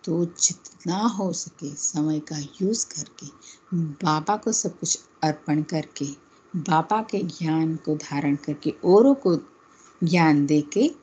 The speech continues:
विश्व के हम मालिक बन जाएंगे, मास्टर विश्व शिक्षक बन जाएंगे। तो आज की मुरली बहुत प्यारी है। बाबा बोल रहे हैं कि हमें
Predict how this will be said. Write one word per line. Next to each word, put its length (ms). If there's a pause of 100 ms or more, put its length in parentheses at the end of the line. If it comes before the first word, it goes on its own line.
(640)
विश्व 380
के 160
हम 180
मालिक 480 (180)
बन 320
जाएंगे, 580 (380)
मास्टर 480 (120)
विश्व 440 (420)
शिक्षक 600 (280)
बन 240
जाएंगे। 520 (880)
तो 200 (400)
आज 220
की 180
मुरली 380 (120)
बहुत 340 (120)
प्यारी 380
है। 160 (840)
बाबा 220
बोल 280
रहे 240
हैं 80
कि 180
हमें 340